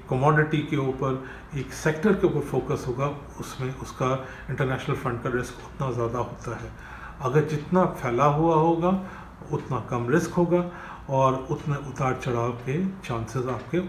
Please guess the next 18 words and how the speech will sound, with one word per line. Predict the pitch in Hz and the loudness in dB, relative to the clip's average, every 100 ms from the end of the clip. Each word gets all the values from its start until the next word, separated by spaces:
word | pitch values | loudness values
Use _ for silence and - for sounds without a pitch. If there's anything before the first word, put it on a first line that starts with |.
| - | 0
आप | 127 123 - | 0 0 0
कम | 139 127 | -2 0
कर | 123 | -2
रहे | 110 110 | -4 -4
हैं। | 110 - - - - | -10 -12 -14 -12 -2
इसके | 233 - | 0 4
अलावा | 262 190 151 147 151 - - - - - - | 8 8 8 6 4 0 -12 -16 -18 -18 0
उस | 196 190 - | 0 0 -2
किसी | 196 190 220 175 | 0 2 4 4
market | 135 135 - - | 4 2 2 0
विशेष | 123 - 147 165 - | 0 0 4 4 4
में, | 139 131 | 0 -2
अ, | - - - - 139 123 123 131 127 | -4 -14 -16 -10 -2 0 2 -2 -4
अगर | 135 123 131 | -2 2 0
कुछ | - 123 117 | 0 -2 0
development | 123 123 151 147 131 127 | 0 4 4 4 0 -2
होती | 123 | -2
है | 123 | 0